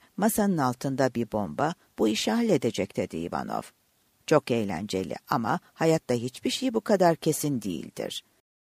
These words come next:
Birisi Hitler'i tuzağa düşürmek umuduyla Volkstanze'de masanın altına bir bomba koymayı denedi ve bu çarpıcı bir başarısızlıktı. "Özür dilerim albay, belli ki şaka yapıyordum ama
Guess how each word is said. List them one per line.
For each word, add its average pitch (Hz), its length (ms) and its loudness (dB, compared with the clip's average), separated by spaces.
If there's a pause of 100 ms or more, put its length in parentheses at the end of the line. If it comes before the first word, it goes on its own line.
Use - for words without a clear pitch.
(100)
Birisi 151 460 0
Hitler'i 175 380 2
tuzağa 175 440 2
düşürmek 165 520 0
umuduyla 139 720 0 (260)
Volkstanze'de 147 920 0 (280)
masanın 180 420 0
altına 156 420 0
bir 147 140 -2
bomba 147 260 4
koymayı 110 600 -2
denedi 73 480 -6 (300)
ve 117 180 -4
bu 151 160 2 (220)
çarpıcı 135 560 -2
bir 196 140 2
başarısızlıktı. 95 1000 -4 (720)
"Özür 220 300 4
dilerim 82 360 -4
albay, 60 360 -6 (260)
belli 117 260 2
ki 190 140 -2
şaka 180 300 2
yapıyordum 107 640 0
ama 67 260 -6